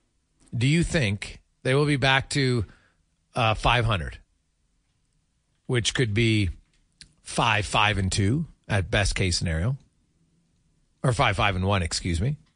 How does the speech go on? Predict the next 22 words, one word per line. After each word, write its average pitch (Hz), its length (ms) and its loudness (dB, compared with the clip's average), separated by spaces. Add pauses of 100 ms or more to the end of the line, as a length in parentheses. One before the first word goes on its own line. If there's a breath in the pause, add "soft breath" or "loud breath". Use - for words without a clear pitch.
(640)
Right? 202 260 -2
As 139 160 0
many 226 260 2
wins. 185 400 2 (260 loud breath)
And 214 120 2
actually, 247 340 0
you 196 40 -4
know, 214 180 -4 (540 loud breath)
I 180 120 2
guess 220 180 2
that's 214 220 0
a 170 60 0
five 175 320 0
hundred 156 260 -2
points 143 340 -4
percentage. - 640 -8 (840)
It 131 40 -6
would 135 80 2
be 139 80 2
better 170 340 0
to 131 140 -2
say 92 420 -2